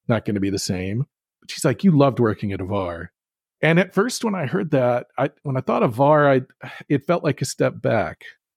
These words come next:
because I worked so long. You know, I worked at a var for, uh, here in Texas, Sigma Solutions, which got bought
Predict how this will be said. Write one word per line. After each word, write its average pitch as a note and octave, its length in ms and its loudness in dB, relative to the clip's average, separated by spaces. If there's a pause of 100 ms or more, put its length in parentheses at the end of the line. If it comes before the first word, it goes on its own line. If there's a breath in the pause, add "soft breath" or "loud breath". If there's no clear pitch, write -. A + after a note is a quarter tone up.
(220)
because C3+ 320 0
I C#3+ 160 4
worked B2+ 300 -2
so - 340 0
long. B2 540 2
You C#3 100 -2
know, B2 60 2
I C3+ 40 2
worked G3 260 0
at D3+ 100 2
a B2+ 40 2
var A#2 340 2
for, G2+ 340 -4
uh, F#2 240 -6 (560)
here C3 140 4
in B2 220 0 (160)
Texas, G#2+ 540 -2 (340)
Sigma D#3 340 4
Solutions, A2+ 600 -2
which - 180 -6
got A2+ 220 -2
bought B2 220 0